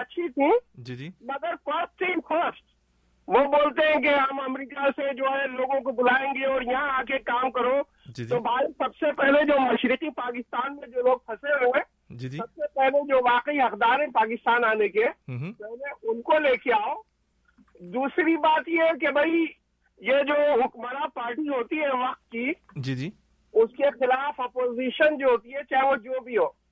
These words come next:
Speaker 1: اگر پیپلز پارٹی حکومت میں ہے تو نواز شریف اپوزیشن میں ہے،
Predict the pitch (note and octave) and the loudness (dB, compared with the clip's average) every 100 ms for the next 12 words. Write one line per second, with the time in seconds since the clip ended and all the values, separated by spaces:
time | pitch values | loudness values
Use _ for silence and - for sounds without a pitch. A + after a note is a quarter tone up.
0 | _ _ _ - E3+ F#3+ A#3 B3 A#3+ B3+ | _ _ _ -2 0 0 -6 -6 0 0
1 | - B3 B3 B3+ A3 A#3+ B3 - B3+ B3 | 2 2 2 2 2 0 0 -2 -8 -4
2 | B3 G#3+ A3 A#3+ B3 A3+ C4 A#3+ A#3 A3+ | -2 0 2 2 -2 -12 -8 -4 -4 -6
3 | G#3+ A3+ C4 B3 A#3 A#3 A#3+ B3 | -12 -6 -2 0 2 2 0 -2